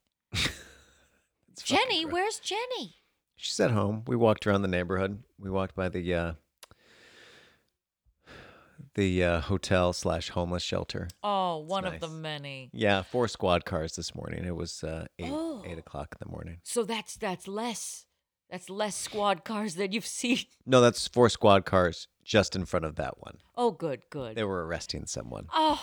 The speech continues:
Speaker 2: aren't you glad you bought a car?
Speaker 1: <laughs>
Speaker 2: Have you named your car?
Speaker 1: Uh, her name is Kel.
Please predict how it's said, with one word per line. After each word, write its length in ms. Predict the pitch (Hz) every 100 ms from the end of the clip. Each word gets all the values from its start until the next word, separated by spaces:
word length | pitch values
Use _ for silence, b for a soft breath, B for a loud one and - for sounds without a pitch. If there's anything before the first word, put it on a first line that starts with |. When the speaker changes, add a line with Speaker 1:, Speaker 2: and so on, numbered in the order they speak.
| -
Speaker 2:
aren't 280 | 311 330 330
you 60 |
glad 360 | - 277 262 247
you 80 | 233
bought 260 | 220 233
a 60 | 233
car? 560 | - 247 233 214 208 220 139 B
Speaker 1:
<laughs> 260 | 113 - -
Speaker 2:
Have 200 | 320 269
you 180 | 330
named 560 | 320 277 277 294 311 302
your 140 | 277 294
car? 640 | - 233 254 254 262 302 - _ _ _ B B B B B B _
Speaker 1:
Uh, 420 | 98 98 92 90 92
her 140 | - 92
name 180 | 85
is 100 | 80
Kel. 380 | - - - -